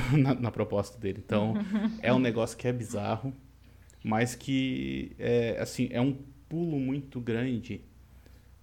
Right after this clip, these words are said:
Speaker 1: desse primeiro filme dele, né? Tipo, do primeiro pro segundo, porque tu vê que no primeiro ele ainda tava, como eu disse, né? É, no primeiro ele colocou o pé na água pra ver como é, se tava fria, né? No segundo ele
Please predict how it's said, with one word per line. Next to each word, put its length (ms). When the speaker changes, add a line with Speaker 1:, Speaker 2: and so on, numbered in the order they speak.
Speaker 1:
desse 360
primeiro 520
filme 320
dele, 280
né? 160
Tipo, 180
do 140
primeiro 360
pro 80
segundo, 440
porque 220
tu 120
vê 120
que 80
no 80
primeiro 320
ele 140
ainda 180
tava, 360
como 180
eu 40
disse, 260
né? 140
É, 440
no 80
primeiro 340
ele 120
colocou 400
o 20
pé 140
na 120
água 360
pra 140
ver 120
como 160
é, 100
se 140
tava 300
fria, 260
né? 120
No 80
segundo 440
ele 240